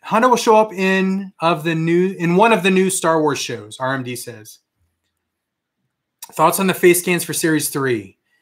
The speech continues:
Oh, I didn't actually look close at the face scans. Uh, the Pac looked a little off.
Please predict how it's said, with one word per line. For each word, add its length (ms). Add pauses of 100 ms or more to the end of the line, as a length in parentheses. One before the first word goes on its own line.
(1200)
Oh, 640 (280)
I 140
didn't 560
actually 340
look 400
close 460
at 60
the 80
face 320
scans. 520
Uh, 160
the 80
Pac 440
looked 220
a 40
little 340
off. 560